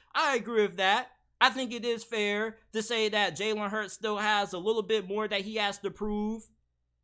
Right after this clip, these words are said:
But when you look at Justin Herbert, I mean, this dude carried the Chargers to the postseason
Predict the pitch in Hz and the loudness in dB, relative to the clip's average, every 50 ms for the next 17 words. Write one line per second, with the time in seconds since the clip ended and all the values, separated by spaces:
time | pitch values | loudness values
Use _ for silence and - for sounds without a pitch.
0 | _ _ - 143 196 226 220 226 226 214 220 294 294 285 262 254 262 233 220 202 | _ _ 0 4 4 6 6 4 2 0 -2 -2 0 2 0 0 0 0 2 2
1 | 185 147 131 - 240 247 - - 196 180 156 190 254 320 349 233 208 214 220 - | 2 0 0 -2 -2 -2 -2 -4 -6 -4 -2 0 2 0 2 2 0 0 0 -2
2 | - - - - 196 254 294 285 254 277 330 302 208 160 240 294 320 311 247 - | -6 -12 -8 -4 -2 -2 -2 -2 -4 -4 -4 -6 -6 -6 -4 -2 -2 -4 -4 -6
3 | 214 247 277 311 311 294 277 254 226 254 220 - 262 262 269 247 247 233 - 262 | -6 -4 -2 -2 -2 -2 -4 -6 -8 -10 -6 -4 -2 0 0 -2 -4 -8 -10 -8
4 | 240 226 214 - 254 254 254 247 247 262 269 285 285 254 208 202 175 165 165 165 | -6 -6 -6 -4 -2 -2 -2 -2 -4 -6 -8 -8 -8 -8 -6 -6 -4 -6 -6 -8